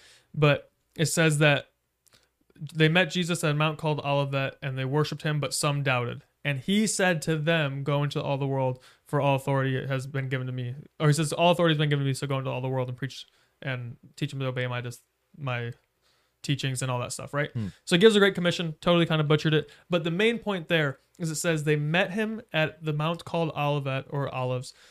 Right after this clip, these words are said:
Speaker 2: Hmm.
Speaker 1: depending on where you're at in your translation.
Speaker 2: Yeah.
Speaker 1: And it says they worshiped him, but some doubted. And then he said, "All authority has been given to me. Go into the world.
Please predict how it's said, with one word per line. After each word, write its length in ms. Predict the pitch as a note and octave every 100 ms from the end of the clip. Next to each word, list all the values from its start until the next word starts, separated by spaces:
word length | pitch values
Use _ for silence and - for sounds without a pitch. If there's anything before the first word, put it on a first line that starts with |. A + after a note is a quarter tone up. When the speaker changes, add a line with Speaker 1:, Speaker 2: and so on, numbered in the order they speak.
| _ -
Speaker 2:
Hmm. 40 |
Speaker 1:
depending 260 | A2 C#3 C#3
on 100 | C3
where 140 | C3 B2+
you're 180 | B2
at 220 | A#2+ A#2 - -
in 120 | B2+
your 200 | B2 A#2+ -
translation. 640 | C3+ B2+ B2+ A#2+ C3+ C3+ -
Speaker 2:
Yeah. 140 | G#2
Speaker 1:
And 80 | D#3
it 40 |
says 380 | D3 D#3+ C#3+ C3+ - _ _ _ _
they 280 | D3+ C#3+ C#3+
worshiped 540 | C3 C#3 E3 - F#3+ -
him, 320 | G3+ G#3 G3 _
but 260 | D3+ C#3 C#3
some 400 | - E3+ D#3+ E3
doubted. 500 | D#3 C#3+ C#3 C#3 C#3 _ _ _ _ _ _
And 220 | D3+ C#3
then 160 | D3+ E3
he 100 | D#3+
said, 240 | - D3 C3+
"All 260 | C#3 C#3
authority 260 | C3+ D3 C3+
has 100 | C3
been 140 | C3+
given 160 | C3+ B2+
to 20 | B2+
me. 80 |
Go 260 | B2 C3+ A#2+
into 140 | A#2+
the 80 | -
world. 320 | B2+ B2 A#2+